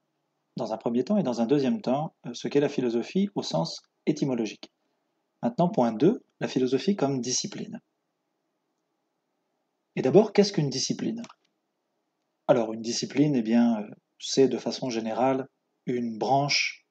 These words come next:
de la connaissance humaine, ou encore un domaine du savoir. Au cégep, à l'université, euh, il y a toutes sortes, euh, comme vous le savez, de disciplines qui, euh, s'enseignent, qui s'étudient, euh,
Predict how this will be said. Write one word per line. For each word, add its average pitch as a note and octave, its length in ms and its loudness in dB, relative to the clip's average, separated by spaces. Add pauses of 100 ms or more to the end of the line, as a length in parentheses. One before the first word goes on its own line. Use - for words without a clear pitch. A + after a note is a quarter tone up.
de A#2+ 80 0
la A2+ 120 0
connaissance B2 720 -4 (100)
humaine, B2+ 560 0 (800)
ou A2+ 140 -4
encore B2+ 400 2
un G#2+ 240 -4
domaine B2 420 0
du B2 160 -6
savoir. G#2+ 560 -2 (1160)
Au G#2 80 -10
cégep, B2+ 640 2
à A2+ 180 -8
l'université, A2+ 880 -2 (540)
euh, G#2 240 -12
il A2+ 100 -8
y A2 80 -2
a G#2 60 -4
toutes A#2 180 -6
sortes, D3 320 4
euh, A2 260 -6
comme A#2+ 140 -2
vous A#2 80 -2
le A#2 60 -2
savez, B2 240 2
de A#2+ 100 2
disciplines C3 540 -4
qui, B2 320 -2
euh, A2 120 -4
s'enseignent, D#3+ 520 2
qui - 100 -6
s'étudient, B2+ 540 -2 (580)
euh, G2+ 160 -10